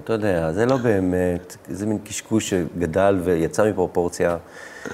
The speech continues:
ובאמת זה התחיל מ-, פעם ראשונה שראיינו אותי לאיזה מקומון, והיא שאלה אותי שאלות, ועניתי, באמת.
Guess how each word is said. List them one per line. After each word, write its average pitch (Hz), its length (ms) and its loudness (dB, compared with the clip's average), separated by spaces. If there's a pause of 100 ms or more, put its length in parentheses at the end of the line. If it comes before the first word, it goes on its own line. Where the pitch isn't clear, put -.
(160)
ובאמת 101 520 4
זה 120 60 2
התחיל 117 280 2
מ-, 95 880 2
פעם 113 160 6
ראשונה 110 200 2
שראיינו 92 580 2
אותי 101 160 0
לאיזה 85 180 0
מקומון, 92 680 2
והיא 82 140 -4
שאלה 90 320 4
אותי 98 160 0
שאלות, 90 360 2
ועניתי, 151 720 4
באמת. 107 420 4